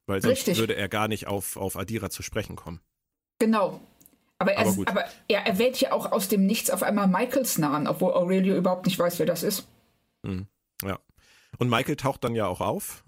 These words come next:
Speaker 1: Ähm, darüber müssen wir noch sprechen. Ähm,
Speaker 2: Ja.
Speaker 1: und Michael hat offensichtlich die ganze Folge ein Ziel verfolgt, nämlich ganz klar, wenn Stamets nicht mehr auf dem Schiff ist, dann kann Osira mit dem Schiff nichts mehr anfangen. Ist ja eine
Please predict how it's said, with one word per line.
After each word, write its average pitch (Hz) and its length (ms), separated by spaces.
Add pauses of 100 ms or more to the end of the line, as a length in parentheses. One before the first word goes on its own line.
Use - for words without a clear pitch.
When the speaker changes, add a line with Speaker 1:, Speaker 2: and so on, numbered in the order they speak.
Speaker 1:
Ähm, 120 200
darüber 117 300
müssen 117 220
wir 113 80
noch 98 100
sprechen. 170 640
Ähm, 113 220
Speaker 2:
Ja. - 180
Speaker 1:
und 113 480
Michael 117 420
hat - 440
offensichtlich 135 640
die 113 80
ganze 117 260
Folge 123 480
ein 135 220
Ziel 139 260
verfolgt, 120 540
nämlich 117 260
ganz 123 300
klar, 107 380 (420)
wenn 107 340
Stamets 151 520
nicht 135 180
mehr 120 100
auf 104 100
dem 95 140
Schiff - 280
ist, - 340 (480)
dann 113 200
kann 117 280
Osira 131 640 (360)
mit - 160
dem 110 80
Schiff - 260
nichts - 280
mehr 107 120
anfangen. 80 420 (200)
Ist - 160
ja 127 160
eine 110 320